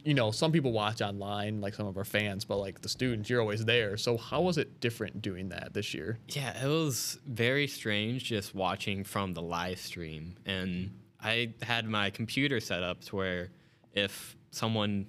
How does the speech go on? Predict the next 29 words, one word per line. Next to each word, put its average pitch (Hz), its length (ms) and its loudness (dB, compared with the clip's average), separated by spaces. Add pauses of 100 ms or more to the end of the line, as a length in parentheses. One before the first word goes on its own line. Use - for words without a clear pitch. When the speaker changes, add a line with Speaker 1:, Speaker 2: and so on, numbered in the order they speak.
Speaker 2:
needed 104 340 0
something 92 460 -4
changed 95 400 -2
with 98 180 -4
the 101 80 -6
spreadsheet 90 560 -4
or 87 80 -4
if - 80 -8
something 110 380 -2
wasn't 98 280 -2
working 113 340 -2
right, 78 260 -10 (440)
I 98 60 0
was 101 160 0
just 101 300 0
able 101 260 0
to - 80 -10
quickly 101 360 -4
change 117 380 -4
it. 71 140 -8
And 85 200 -6 (400)
that's 135 160 0
kind 175 200 4
of 139 80 2
what 131 140 2
my 113 140 4
setup 107 380 0
was, 82 280 -6
just - 420 -4